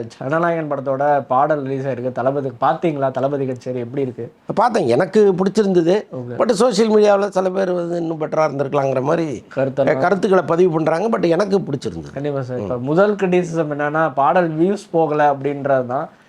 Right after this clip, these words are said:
Speaker 1: அது பல்வேறுக்கு அதிருப்தியா தான் இருந்தது. அதை நம்ம கண்ணாலே பார்க்கலாம், வியூஸ் போகலன்றது. ஏன்னா, முன்னாடியெல்லாம் இந்த கரூர் சம்பவத்துக்கு முன்னாடி சொல்ல, கரூர் சம்பவத்துக்கு முன்னாடிலாம் விஜய் பாடு ட்ரெயிலர்லாம்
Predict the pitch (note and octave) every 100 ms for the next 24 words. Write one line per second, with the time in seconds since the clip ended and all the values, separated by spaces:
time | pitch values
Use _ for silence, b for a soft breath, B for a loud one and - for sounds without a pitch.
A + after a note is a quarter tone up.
0 | b E3+ F#3 F#3 F#3+ A#3 B3 A#3 F3+ F3
1 | A#3 A3 A3 G3+ G3+ F3 D#3 C#3+ D#3 E3+
2 | E3 E3 D#3+ F3 F3 E3+ E3 E3 _ -
3 | - F3 A3 A3 A3 F#3 F3+ D#3+ E3+ F3+
4 | F3 E3 D#3+ D3+ C#3+ D#3+ G3 F3 F3 F3+
5 | F#3 G#3 G#3 b b D3 D3 E3+ G#3+ G#3
6 | F#3+ F3+ E3 E3 F3 E3+ D3 C3 D3 F#3
7 | G#3+ G#3+ F#3+ F#3 F3+ G3 E3+ E3+ F#3 E3+
8 | E3+ F3 E3+ E3 D#3+ E3+ G3